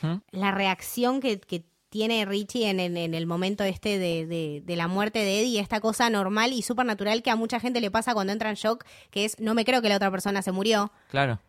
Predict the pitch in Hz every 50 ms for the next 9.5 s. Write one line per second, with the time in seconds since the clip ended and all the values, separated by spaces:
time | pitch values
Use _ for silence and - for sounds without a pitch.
0 | _ - 208 202 196 233 240 254 262 254 - - - 202 202 190 190 180 175 175
1 | 170 165 127 98 - - _ _ _ - - 233 - 262 233 226 208 233 247 247
2 | 196 - 240 240 226 214 - - 262 226 262 247 233 240 247 254 269 233 - -
3 | 254 220 254 240 220 214 220 226 240 226 185 170 160 - - - - _ _ _
4 | - - 185 180 180 180 175 190 202 208 240 226 220 214 202 202 - - 226 214
5 | - 196 196 208 214 233 220 202 - - 196 180 165 - - - 160 - - -
6 | 190 175 160 131 139 - - - - 110 104 120 117 113 113 117 117 117 113 110
7 | - 104 101 95 95 - _ _ _ _ _ _ _ _ _ - - 123 123 120
8 | 120 120 120 117 117 117 120 139 - 190 175 - 220 190 160 - - 156 143 151
9 | 147 151 180 180 160 170 165 170 -